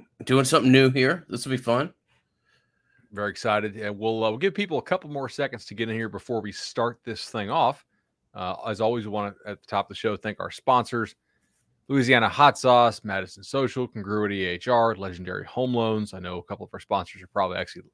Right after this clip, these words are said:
Speaker 2: watching this live, and I'm sure I'll be getting some text with some feedback, most likely, <laughs> uh, a-, as we go here. Um, Ingram beat me last year in this, and, uh, you know, I,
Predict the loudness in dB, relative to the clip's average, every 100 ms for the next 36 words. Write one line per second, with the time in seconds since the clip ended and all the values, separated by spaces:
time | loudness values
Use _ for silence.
0 | _ 0 0 -2 -12 -4 2 4 2 -2
1 | -10 _ _ _ _ _ -12 0 6 6
2 | 6 0 -2 6 8 8 2 -16 -20 _
3 | _ _ -16 -16 -2 -2 2 2 2 -2
4 | -6 -4 0 -2 -2 -14 -16 -12 -6 -6
5 | -6 _ _ 0 0 4 4 4 -2 -2
6 | -4 2 2 4 2 -2 -4 _ -4 0
7 | 0 -2 -10 _ _ _ _ _ _ -2
8 | 2 0 0 2 2 2 0 4 4 2
9 | -4 -6 -8 -12 _ -12 -4 -2 -2 -6
10 | -12 -20 _ _ -14 -12 -14 _ -6 -4
11 | -4 -8 _ _ _ _ _ _ _ _
12 | _ _ -14 -10 -8